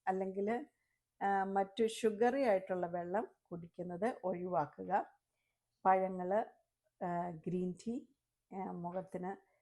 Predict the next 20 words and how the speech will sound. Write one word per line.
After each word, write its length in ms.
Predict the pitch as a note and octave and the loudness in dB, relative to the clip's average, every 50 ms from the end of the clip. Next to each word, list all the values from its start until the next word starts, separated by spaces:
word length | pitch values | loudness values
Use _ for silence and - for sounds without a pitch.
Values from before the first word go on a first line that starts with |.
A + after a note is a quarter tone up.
| _ _ _ _ _ _ | _ _ _ _ _ _
ശരീരത്തിന് 600 | - - F#3+ F#3 F3+ F#3 F3+ F3+ F#3 - G3 G#3 | -2 0 0 0 2 -2 -4 -4 -4 -4 -2 0
നല്ലതാണ്. 680 | A3 G#3+ G3 F3 F3 F#3 F3+ F3+ F3+ F3 F3+ F#3+ A#3 - - - _ _ _ _ F3+ | 2 2 2 0 0 0 0 0 -2 -2 -2 -4 -6 -6 -8 -12 _ _ _ _ -6
ഒരു 120 | F3 F#3+ | -6 -6
ഗ്ലോ 280 | F#3 F#3 - F#3 F3+ F#3 | -6 -2 0 0 2 2
ലഭിക്കാനുള്ള 880 | F#3+ F#3 F3 F3 F3+ F3 - F3+ F3 F3 F3 F3 E3+ F3 F#3 A3+ - - - _ _ _ _ _ _ _ _ _ _ - | 2 0 -2 -2 -6 -8 -6 -6 -6 -6 -6 -8 -4 -2 -2 -2 -2 -4 -10 _ _ _ _ _ _ _ _ _ _ -14
ഭക്ഷണം, 640 | F3+ F3 F3+ D#3+ F3 - F3+ F3 F#3 G#3 B3 G4+ G#4 - _ _ _ _ F3 | -2 -2 0 -2 0 -6 -6 -4 -4 -4 -4 -4 -8 -12 _ _ _ _ -6
നല്ല 240 | E3+ F3 F3 F3+ | -6 -4 -4 -4
ഫ്രൂട്ട്സ്, 640 | F3 - - F3+ F3 E3 - - - A3 C#4 G#4 G4+ - - _ _ _ _ _ _ _ _ _ _ _ | -6 -6 -8 -10 -10 -8 -8 -4 -2 0 0 0 -4 -8 -14 _ _ _ _ _ _ _ _ _ _ _
അതൊക്കെ 340 | - F3 F3 F3 E3+ - E3+ - - | -6 -4 -4 -6 -8 -8 -10 -6 -6
കഴിക്കുക. 580 | E3+ E3+ E3+ E3+ - - F#3 G#3 A#3 - - - - | -6 -6 -6 -8 -6 0 2 2 2 0 -2 -8 -12
വെജിറ്റബിൾ, 800 | E3 E3 E3 E3 - - - - F3 F3 F3+ F3+ F#3 A3 C4 G4 F#4+ - _ _ _ _ _ _ _ _ _ _ | -6 -6 -6 -6 -6 -10 -6 -4 -4 -4 -2 0 0 0 0 -2 -6 -12 _ _ _ _ _ _ _ _ _ _
ആം, 640 | G3 - - F#3 F3 F3 E3+ F3+ F3+ F3 E3 E3 E3+ - _ - _ _ _ _ _ _ _ _ _ _ _ _ _ _ - | -6 -4 -4 -2 -2 -2 -4 -4 -6 -6 -8 -10 -10 -12 _ -20 _ _ _ _ _ _ _ _ _ _ _ _ _ _ -4
കഴിക്കുക 380 | F3+ F3 F3 E3 - - F3+ | -4 -4 -4 -6 -6 -4 -2
നോക്കുക. 600 | F3+ F3 F3+ F3 F3 E3+ E3+ - G3 G#3 F4 G4+ - - - - _ _ _ _ _ _ _ - | -2 -2 -2 -4 -6 -8 -4 0 2 2 2 0 -2 -8 -16 -20 _ _ _ _ _ _ _ -4
ഒത്തിരി 320 | G#3+ G#3 G#3+ A#3+ A#3+ B3+ | -4 0 2 2 4 4
ഡീപ് 300 | A#3 G3+ G#3 G#3 G#3 G#3 | 4 6 6 4 4 2
ഫ്രൈ 380 | - - - F#3+ F3 F#3 F#3+ F#3 | -2 -2 0 2 2 2 2 2
ആയിട്ടുള്ള 500 | F#3 F3 E3+ E3+ - - E3+ E3+ E3+ E3+ | 2 0 0 -4 -8 -8 -6 -4 -4 -4
ഫുഡ് 580 | E3+ - - F3 E3+ E3 F3 G#3+ A#3+ A#3 A#3 - | -6 -6 -8 -8 -8 -2 0 0 0 0 -2 -4
ഒഴിവാക്കുക. 680 | F3 E3 F3 F3 E3+ E3+ E3 D#3+ D#3+ - _ F#3+ G#3+ D4 | -4 -2 -2 0 0 0 0 -2 -4 0 _ 2 2 2